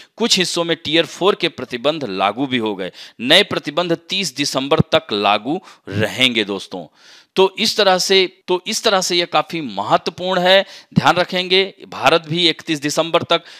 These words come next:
ब्रिटेन से सारी उड़ानें रद्द कर दिया है। इसी तरह से साउथ अफ्रीका में भी स्ट्रेन देखा गया, इसी तरह से ऑस्ट्रेलिया में, यूरोप में हड़कंप मच ही गया है।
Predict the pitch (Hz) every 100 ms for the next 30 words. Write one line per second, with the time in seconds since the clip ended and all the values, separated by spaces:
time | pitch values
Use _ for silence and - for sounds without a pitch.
0 | - 98 139 160 165 170 - 170 147 -
1 | 135 151 156 - 92 131 135 143 117 120
2 | 143 170 160 165 170 170 165 170 170 -
3 | - 131 160 170 156 160 170 170 170 160
4 | 175 185 202 196 190 170 165 - - _
5 | _ 139 - - 185 185 180 170 165 156
6 | 127 85 _ - 151 202 185 175 180 165
7 | 170 185 190 208 196 175 127 151 180 190
8 | 190 190 180 147 165 190 180 160 165 185
9 | 214 185 175 147 113